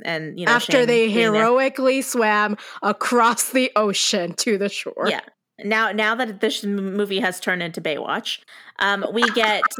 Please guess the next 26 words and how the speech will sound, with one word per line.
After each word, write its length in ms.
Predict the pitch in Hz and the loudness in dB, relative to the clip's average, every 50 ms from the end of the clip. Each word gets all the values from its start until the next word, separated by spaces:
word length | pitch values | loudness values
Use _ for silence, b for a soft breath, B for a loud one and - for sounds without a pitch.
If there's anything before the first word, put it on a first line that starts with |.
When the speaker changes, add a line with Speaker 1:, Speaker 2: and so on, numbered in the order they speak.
| - | 0
Speaker 1:
<laughs> 600 | - - - - - - 679 - 554 587 571 - | 0 0 0 0 -2 -2 -2 -2 -4 -8 -4 -2
<laughs> 880 | 330 - - - - 370 - 359 - - - - 403 466 - 554 453 - | -2 -2 -2 -2 -2 -2 -2 -2 -2 -4 -2 -2 0 2 2 0 0 0
we 160 | 294 302 294 254 | 0 0 0 2
get, 260 | 285 285 269 233 - - - - | 2 0 0 0 -4 -6 -6 -2
uh, 340 | - 233 220 214 208 202 214 - - - - | 0 2 2 2 2 0 -2 -4 -8 -10 -6
the 200 | 226 262 247 240 | -2 0 0 0
sister 320 | 247 - 294 277 - 285 262 | 0 -2 -4 -2 -2 -2 -2
confessionals 680 | - 240 226 240 220 214 - 226 214 196 190 185 - | -2 -2 -2 0 -2 -2 0 0 -2 -2 -2 -2 -4
once 180 | 202 185 180 - | -4 -4 -4 -4
again, 340 | 214 359 403 381 320 285 233 | -4 -2 -2 -2 -2 -2 -4
except 360 | 240 233 - 285 269 262 - | -6 -4 -4 -4 -4 -2 -2
this 180 | 440 440 - | -4 -4 -4
time 440 | - 320 269 262 254 254 254 254 247 _ _ - B B B B - | -4 -2 0 0 0 -2 -2 -6 -10 _ _ -20 B B B B -2
they're 180 | 269 269 269 | 0 0 0
happy. 500 | 269 269 247 233 226 233 - 240 233 226 208 | 0 0 0 0 0 -2 -4 -4 -2 -2 -2
They're 100 | 226 240 | -4 -4
talking 180 | 233 277 254 254 | -2 -2 -2 0
about 140 | 247 233 247 | -2 -2 0
how 140 | 254 214 | 0 0
happy 320 | 247 233 196 202 - 208 190 | 2 0 0 0 -2 -4 -2
they 160 | 185 180 170 | -2 0 0
are 200 | 160 156 160 160 | 0 0 0 -2
that 140 | 160 160 - | -4 -4 -4
they've 220 | 160 160 165 - | -4 -4 -4 -6
reconnected. 680 | 160 160 156 - 190 151 139 135 - - - - - - - | -8 -10 -8 -6 -6 -6 -6 -6 -8 -10 -10 -10 -10 -10 -14
So 400 | - - - 151 123 113 - | -14 -8 -6 -4 -4 -4 -6